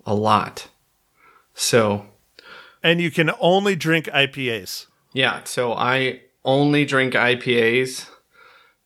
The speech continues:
Speaker 1: and, um, like, I pay, like, if the beer is, like, under a couple dollars, like, I can't have it. I just, I have to pay, like, six, seven, eight dollars a beer.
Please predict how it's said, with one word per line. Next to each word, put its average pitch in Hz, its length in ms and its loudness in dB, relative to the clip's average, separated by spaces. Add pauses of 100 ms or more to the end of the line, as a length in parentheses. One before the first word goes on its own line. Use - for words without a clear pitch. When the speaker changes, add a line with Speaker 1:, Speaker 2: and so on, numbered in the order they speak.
(160)
Speaker 1:
and, 107 480 0
um, 107 640 -2 (340)
like, 107 480 -4 (680)
I 113 120 0
pay, 113 600 2
like, - 500 -6 (200)
if 123 220 0
the 123 100 2
beer 135 460 4
is, 117 240 -2
like, 110 320 -2
under 120 680 2 (160)
a 113 80 -4
couple 123 360 0
dollars, 117 680 2 (160)
like, 113 240 -4
I 117 80 0
can't 123 320 -2
have 110 260 -2
it. 104 140 -12 (460)
I 110 180 -10
just, 107 280 -8
I 117 200 -2
have 120 180 -2
to 120 100 -8
pay, 110 300 -2
like, 104 340 -8 (260)
six, - 440 0
seven, 110 680 -2
eight 123 220 0
dollars 113 360 2
a 107 60 -2
beer. 104 420 -2